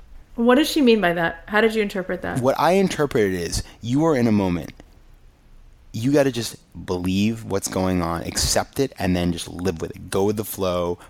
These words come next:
Speaker 2: push forward. You've just, basically, it's like, you're gonna have a lot of th-, things thrown at you in life.
Speaker 1: Yeah.
Speaker 2: That is, that's, that's neat. Uh, you know, no matter who you are, there will be things thrown at you. You
Speaker 1: Yeah.
Speaker 2: gotta just keep going forward, keep pushing. And that's, as an entrepreneur,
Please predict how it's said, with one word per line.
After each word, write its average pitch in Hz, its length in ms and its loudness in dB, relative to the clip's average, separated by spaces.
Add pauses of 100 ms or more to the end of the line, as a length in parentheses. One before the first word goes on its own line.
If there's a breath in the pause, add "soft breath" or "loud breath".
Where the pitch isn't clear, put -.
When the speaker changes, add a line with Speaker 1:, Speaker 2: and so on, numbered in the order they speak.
Speaker 2:
push - 240 -2
forward. 87 600 -2 (420 loud breath)
You've 107 240 -6
just, 127 380 -2
basically, 123 480 0
it's - 180 -2
like, 90 260 -4 (380 loud breath)
you're 123 240 -2
gonna 175 120 2
have 156 80 2
a 131 40 0
lot 107 180 2 (120)
of 92 80 -10
th-, 95 120 -6
things 98 300 0
thrown 87 160 -2
at 82 80 -6
you 87 120 -4
in 87 120 -6
life. - 340 -14 (340)
Speaker 1:
Yeah. 220 260 -10 (200)
Speaker 2:
That 110 200 2
is, 95 220 -4
that's, 101 300 -4
that's 98 180 -6
neat. 95 240 -2
Uh, 95 40 -4
you 95 180 -2
know, 87 180 -4
no 104 200 2
matter 107 180 0
who 117 220 -8
you 110 280 -6
are, 90 260 -2
there 87 100 -8
will 85 80 -8
be 87 100 -8
things - 260 -10
thrown 82 160 -10
at - 120 -12
you. - 120 -16 (380 loud breath)
You 113 120 -6
Speaker 1:
Yeah. - 20 2
Speaker 2:
gotta 127 180 2
just 98 200 -6
keep - 280 -6
going 90 260 -2
forward, 85 300 -10
keep - 260 -8
pushing. 85 400 -8
And 98 100 -2
that's, 107 200 0
as 92 120 -6
an 95 120 -2
entrepreneur, 92 680 -2